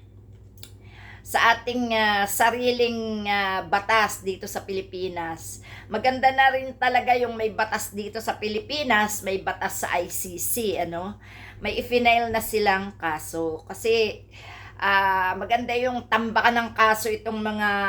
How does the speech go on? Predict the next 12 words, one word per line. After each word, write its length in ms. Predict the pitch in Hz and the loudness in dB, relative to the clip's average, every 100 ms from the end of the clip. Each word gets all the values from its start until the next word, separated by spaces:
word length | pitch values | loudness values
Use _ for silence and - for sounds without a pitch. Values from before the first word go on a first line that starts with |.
| 190 185 | 0 0
hudas 480 | 202 202 196 196 - | 0 -2 -2 -4 -4
na, 560 | 196 190 180 180 170 165 - - - - - | 0 0 0 0 -4 -8 -16 -20 -20 -20 -10
na 160 | 202 | -4
merwisyo 520 | 214 220 208 214 - 220 | 0 0 0 -6 -6 0
sa 200 | 220 185 | 0 2
buhay 360 | 196 196 196 | 2 4 2
ng 160 | 196 - 190 | 0 0 0
ating 240 | 185 190 - | 0 -10 -2
kapwa 400 | 185 180 185 - | -2 0 -4 -4
Pilipino, 720 | 190 180 - 180 170 190 202 | -6 -8 -8 -6 -4 -6 -6
eh, 200 | 170 160 160 | -6 -8 -10
no? 160 | 170 | -10